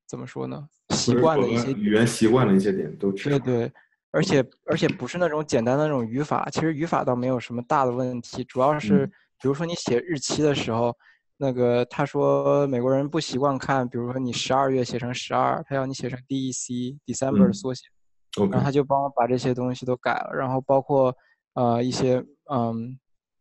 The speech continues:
Speaker 1: 比如，呃，排版的一些问题。因为他说有很多，呃，面试官他习惯于把那个你的简历打印出来看，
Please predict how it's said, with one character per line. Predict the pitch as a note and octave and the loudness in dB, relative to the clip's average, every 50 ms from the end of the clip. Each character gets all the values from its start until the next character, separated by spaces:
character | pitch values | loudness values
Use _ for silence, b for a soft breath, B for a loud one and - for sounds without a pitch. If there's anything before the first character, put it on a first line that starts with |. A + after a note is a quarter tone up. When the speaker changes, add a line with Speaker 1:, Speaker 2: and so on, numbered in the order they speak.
| _ _ _ _ | _ _ _ _
Speaker 1:
比 | - C#3 | -10 -8
如， | C3 B2+ B2+ B2+ B2+ B2+ C3 C3 - _ _ _ _ _ _ _ _ _ | -6 -4 -4 -4 -4 -4 -4 -6 -8 _ _ _ _ _ _ _ _ _
呃， | D3 C3+ C3 | -8 -8 -8
排 | - - - C#3 D3 | -6 -2 0 0 2
版 | D#3 C#3+ B2 - | 2 2 0 0
的 | C3 C3 | -2 -4
一 | B2+ | -2
些 | A#2+ C3 C3 | 0 0 0
问 | C3 B2+ A#2+ A#2+ | 0 -2 -4 -6
题。 | - - - b b b b b b b | -10 -16 -20 b b b b b b b
因 | _ E3 | _ -4
为 | E3 D#3 | -2 0
他 | E3 D#3+ | 2 2
说 | D#3+ D#3 | 4 4
有 | D#3+ E3+ E3 | 4 4 2
很 | - - B2 A#2+ | 2 -2 -4 -2
多， | B2 C3 C3+ C3+ C3+ C#3 C#3 C#3+ C#3+ b b b b b b b b _ - | 0 2 4 4 6 6 6 4 2 b b b b b b b b _ -2
呃， | C3+ B2+ B2 B2 A#2+ B2 A#2+ A#2+ A#2+ A#2 - _ _ _ | 0 2 2 4 4 4 2 2 0 -4 -8 _ _ _
面 | - D3 C#3 | -2 -2 0
试 | - - C3 | 0 0 0
官 | C3+ C3+ C3 | 2 0 2
他 | B2+ D#3 C#3 | 2 0 0
习 | C3 - - - - B2 B2+ | 0 0 -4 -4 -2 -2 0
惯 | B2+ D3+ D#3 C#3+ C3 A#2+ | 2 2 2 2 2 0
于 | A#2 A#2 A2+ | -2 -4 -2
把 | - A2+ A2+ A#2+ | 0 0 0 0
那 | A#2+ B2 | -2 -4
个 | A#2+ B2 A#2+ A#2+ A#2 | -2 0 0 0 0
你 | B2 B2+ | -2 0
的 | B2 B2+ | -2 -2
简 | B2 - B2 A#2 B2 | 0 0 -2 -2 0
历 | C3 C3+ | -4 -2
打 | - A#2+ - C#3 | -2 -2 -2 0
印 | D3 D3+ C#3 | -2 -2 -4
出 | - - - | -4 -8 -10
来 | - - | -10 -10
看， | - - - | -12 -14 -14